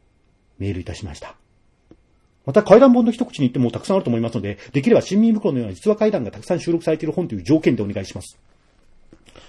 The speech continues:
このような話はそれこそエスエヌエスですべきなのでしょうが、ブックオフは作者にお金を落とさず他の古本屋をいじめる悪魔だという意見を言われてしまい、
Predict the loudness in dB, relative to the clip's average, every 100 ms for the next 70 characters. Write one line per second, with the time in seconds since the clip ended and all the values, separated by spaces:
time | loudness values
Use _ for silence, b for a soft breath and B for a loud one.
0 | -6 -2 0 0 0 0 0 0 -4 -6
1 | -4 -4 -2 -2 -2 -6 -8 -6 0 0
2 | 0 -4 -4 -4 -4 -6 -8 B B -2
3 | -2 4 4 6 4 0 b b 4 4
4 | 4 -2 0 -2 -2 0 2 0 0 -2
5 | -2 -4 0 2 2 2 -2 -2 -2 0
6 | 0 0 -2 -2 2 4 6 4 2 -8
7 | _ _ _ _ _ 0 2 2 0 -2
8 | 0 0 0 0 -4 -6 -6 -4 -6 -10